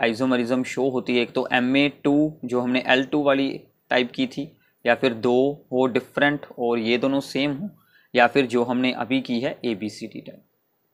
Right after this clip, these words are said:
ठीक है। तो इन सभी में हमारे ज्योमेट्रिकल आइसोमर्स बन जाते हैं, इनमें से कोई एक आपकी टाइप होनी चाहिए। अब अगर इसके साथ जुड़ा हो बाइडेंडेंट ligand,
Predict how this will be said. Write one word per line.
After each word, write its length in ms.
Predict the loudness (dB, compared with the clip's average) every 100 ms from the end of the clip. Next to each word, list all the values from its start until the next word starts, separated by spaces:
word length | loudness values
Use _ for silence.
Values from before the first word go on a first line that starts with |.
| _ _ _
ठीक 140 | -12 -10
है। 60 | -12 _ _ _ -10
तो 60 | 2
इन 200 | 2 4
सभी 340 | 6 6 6 4
में 240 | 2 0
हमारे 460 | -2 0 2 2 0
ज्योमेट्रिकल 580 | -2 -2 -2 -2 0 -2
आइसोमर्स 680 | -4 -4 -4 -4 -6 -6 -6
बन 260 | -4 -2
जाते 300 | 2 0 0
हैं, 140 | -4 -6 -12 -2
इनमें 300 | 2 4 4
से 160 | 4 4
कोई 220 | 4 2 0
एक 220 | -4 -2
आपकी 320 | -4 -4 -8 -6 -4
टाइप 200 | -4 -6
होनी 140 | -14 -14
चाहिए। 340 | -16 -20 -20 _ _ _ _ 4
अब 300 | 4 4 4
अगर 300 | 4 6 4 4
इसके 320 | -4 2 2
साथ 320 | 4 4 2 0
जुड़ा 360 | -4 2 4 4
हो 460 | 2 0 0 -4 _ -18
बाइडेंडेंट 920 | 2 8 8 8 6 4 4 0 0
ligand, 500 | -4 -10 -14 -18 -18